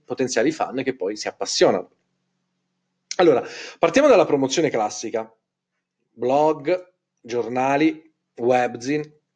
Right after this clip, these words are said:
radio, ok? T V. Bisogna preparare un comunicato stampa, ragazzi.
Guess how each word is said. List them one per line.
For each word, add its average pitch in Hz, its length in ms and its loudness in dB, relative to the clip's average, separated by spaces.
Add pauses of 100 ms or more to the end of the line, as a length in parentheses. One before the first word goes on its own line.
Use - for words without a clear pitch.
radio, 117 680 -2 (340)
ok? 151 560 0 (1160)
T 202 140 2
V. 110 280 -6 (1800)
Bisogna 127 920 0 (360)
preparare 131 880 2
un 143 120 -10
comunicato 135 580 -8
stampa, 87 520 -12
ragazzi. - 540 -16